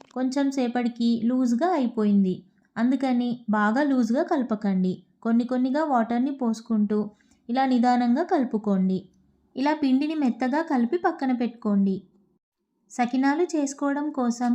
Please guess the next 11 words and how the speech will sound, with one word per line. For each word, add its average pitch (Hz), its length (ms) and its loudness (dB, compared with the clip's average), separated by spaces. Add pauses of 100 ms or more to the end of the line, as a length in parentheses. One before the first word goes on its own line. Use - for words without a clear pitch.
(140)
ఇలా 269 120 0 (120)
కొంచెం 233 300 4 (100)
కొంచెంగా 262 440 0 (100)
పిండిని 262 420 2
తీసుకోండి. 202 600 -2 (360)
ఎక్కువగా 254 360 -2 (100)
తీసుకుంటే 254 500 -2 (140)
సకినాలు 240 520 0
చుట్టడం 262 360 -4 (100)
కష్టమవుతాయి. 208 840 0 (460)
అందుకే 233 240 2